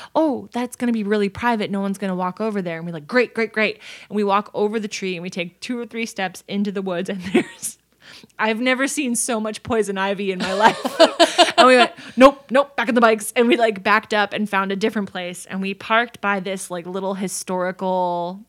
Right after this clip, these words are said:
sign for something about Mackinac and, like, sat there in the sunshine, like, in our biking gear by the lake.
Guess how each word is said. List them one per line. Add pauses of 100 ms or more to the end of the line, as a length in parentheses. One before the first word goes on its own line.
(120)
sign
for
something
about
Mackinac
and,
like,
sat
there
in
the
sunshine, (100)
like, (340)
in
our
biking
gear
by
the
lake.